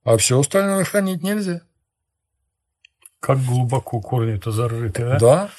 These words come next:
Speaker 1: Все излишки, д-, так сказать, ну, должны быть брошены в экономику. То есть, э, все излишки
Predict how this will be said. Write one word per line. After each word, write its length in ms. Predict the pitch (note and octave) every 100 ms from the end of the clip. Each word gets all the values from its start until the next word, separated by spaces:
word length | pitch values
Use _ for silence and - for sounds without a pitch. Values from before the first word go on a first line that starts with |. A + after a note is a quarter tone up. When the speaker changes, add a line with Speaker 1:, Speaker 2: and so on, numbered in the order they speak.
| - - - - - -
Speaker 1:
Все 340 | - F#3 A3+
излишки, 920 | E3+ D3 E3 G3+ - F#3+ D#3 C3+ B2+
д-, 280 | A2 A2+ A#2+ G2+
так 120 | - A2+
сказать, 360 | - G#2 -
ну, 800 | G#2+ G2+ G#2 A#2+ D#3+ D#3 B2 A2 G#2
должны 440 | G#2 A#2 A#2 D3+
быть 220 | F3 C#3 A2 A#2+ B2
брошены 500 | A2 B2+ D3+ - D#3
в 120 | B2+ A#2+
экономику. 720 | B2 A2+ B2+ F3+ E3+ - - - - - - -
То 120 | C3+
есть, 260 | B2 - - -
э, 400 | C3+ B2+ B2 C#3 -
все 320 | - F#3+ E3+
излишки 640 | C#3+ D3 D3 - - G#2+